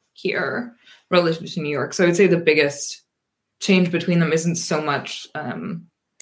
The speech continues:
it's not as much language and culture for me as it is just, uh, a reverence for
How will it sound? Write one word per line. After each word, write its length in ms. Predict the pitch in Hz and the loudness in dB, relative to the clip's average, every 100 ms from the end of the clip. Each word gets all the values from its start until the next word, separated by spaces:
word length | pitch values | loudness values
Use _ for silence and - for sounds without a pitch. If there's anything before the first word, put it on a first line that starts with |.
| - - - - - - | -20 -20 -16 -16 -10 -8
it's 260 | - 254 | -2 2
not 180 | 285 320 | 4 6
as 120 | 277 | 6
much 240 | 226 208 - | 4 4 4
language 340 | 185 190 175 | 6 8 6
and 160 | 175 165 | 4 0
culture 400 | 180 170 180 170 | 0 -2 0 -2
for 100 | 165 | -4
me 160 | 156 | -2
as 160 | 151 151 | -2 0
it 100 | 156 | 4
is 300 | 151 147 143 | 4 4 -2
just, 640 | - 156 147 - - - | -2 0 0 -4 -8 -8
uh, 380 | 151 139 143 139 | -8 -6 -8 -8
a 100 | - | -2
reverence 680 | 165 160 156 165 151 143 - | 2 2 4 4 4 2 -4
for 680 | - 143 143 139 139 143 | -4 -2 0 0 -2 -4